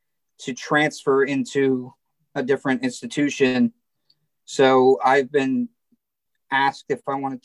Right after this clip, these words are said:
to be involved in the teaching aspect because I do have quite extensive experience and knowledge in, in that. I've got hostage negotiation training,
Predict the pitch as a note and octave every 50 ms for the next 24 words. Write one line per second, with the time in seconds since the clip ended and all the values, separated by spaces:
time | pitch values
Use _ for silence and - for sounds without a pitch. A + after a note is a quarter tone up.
0 | - - C3+ C3+ C3+ C3 C3 C3 B2+ A#2 - _ _ _ _ _ _ _ - C#3
1 | C#3+ C#3 C3 B2+ - C#3 C#3 C3 A#2+ C#3 C3+ B2+ B2+ B2 A#2+ _ - C#3+ C3 -
2 | - G3 F3 - D3+ C3+ C3 B2+ B2+ - - - A#2+ A#2+ A#2 _ _ _ _ _
3 | _ _ _ _ _ _ _ _ _ _ - - - C#3 C#3 C3 C3 B2+ D3+ G#3+
4 | G#3 D#3 D3+ C#3 C3 C3 B2 A#2+ - _ - - D#3+ C#3+ C3+ B2+ - C3+ B2 -
5 | - - D3+ C#3+ - C#3+ C3 B2+ A#2 - - _ - D#3 D#3 C#3+ C3+ B2+ B2 A#2
6 | - - - - _ _ _ _ _ _ _ _ _ _ _ - C3+ C3 C3+ C#3+
7 | B2+ C3 C3+ C3+ B2+ A#2 B2+ C3 A#2+ C3+ C3+ C3 B2+ B2 B2+ A#2+ A#2 A#2 _ _
8 | _ _ _ _ _ _ _ _ _ - - B2+ B2 A#2+ A#2+ A#2+ A#2 A#2+ A2+ -
9 | _ _ _ _ _ _ _ _ _ _ _ _ _ _ _ _ _ _ - B2+
10 | B2+ B2 - - C#3+ C3+ B2+ B2+ - - _ _ _ _ _ _ _ _ _ _
11 | _ - D#3+ D3+ D3+ - - D3 C3 - D#3 D3 C3+ D3 C#3+ C3 - - C#3+ C#3+
12 | C#3 C3 - C3+ C3 A#2+ - C#3 C3 B2+ B2+ B2+ B2+ B2+ B2